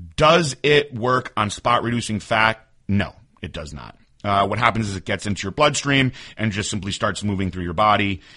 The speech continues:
Uh, you're better off just taking an oral fat burner. Now, when you were taking this,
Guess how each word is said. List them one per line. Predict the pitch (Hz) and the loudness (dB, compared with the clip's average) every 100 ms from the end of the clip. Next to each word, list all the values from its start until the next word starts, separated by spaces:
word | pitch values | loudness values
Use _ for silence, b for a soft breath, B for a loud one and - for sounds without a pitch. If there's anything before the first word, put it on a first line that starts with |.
| B B - | B B -2
Uh, | 101 95 92 92 | 2 4 4 0
you're | 98 | -2
better | 85 127 123 | 2 4 6
off | 113 110 - | 6 4 0
just | 104 - | -8 -6
taking | 110 95 101 95 95 _ _ 101 | -6 -4 -4 -4 -6 _ _ -8
an | 98 - | -6 -2
oral | 107 107 101 | 0 2 0
fat | 92 101 92 | 0 -2 -2
burner. | 95 85 73 - - | -6 -8 -10 -16 -4
Now, | 113 87 - _ b b _ _ _ _ _ - | -2 -2 -6 _ b b _ _ _ _ _ -6
when | 110 117 | -2 -2
you | |
were | 113 | -2
taking | - 160 156 120 | -2 -2 0 -2
this, | 101 107 - | -4 -8 -12